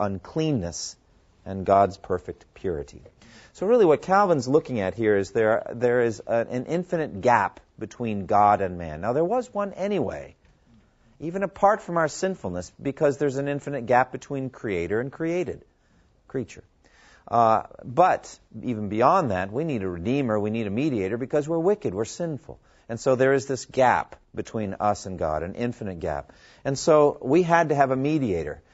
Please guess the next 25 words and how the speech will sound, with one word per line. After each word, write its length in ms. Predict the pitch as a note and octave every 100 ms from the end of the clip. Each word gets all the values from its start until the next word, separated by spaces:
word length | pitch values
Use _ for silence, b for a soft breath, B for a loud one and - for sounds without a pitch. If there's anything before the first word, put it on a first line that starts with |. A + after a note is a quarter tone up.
| b
We 100 | C3+
could 300 | C3 - E3+
not 180 | D#3 D#3
have 160 | C#3 A2
reached 380 | C#3+ C#3+ -
up 180 | A#2 -
to 100 | -
God. 320 | E2+ F2+ D2+ - - _ _ _ _
And 120 | G2 F2
so 140 | A2+
God 280 | G2+ A#2 A2
had 200 | B2 G#2+
to 80 | G#2
reach 320 | A#2 A2 G2+
down 280 | A2+ A2+ G#2+
to 180 | G#2
us 260 | F#2 F#2 - _
in 120 | G2+ F#2
Christ. 460 | - G2 D#2 -
And 100 | F#2
that's 280 | G2+ A2 -
this 240 | - G2+
concept 580 | - D#3 C#3+ B2 F2+ D#2
of 100 | E2+
a, 120 | F2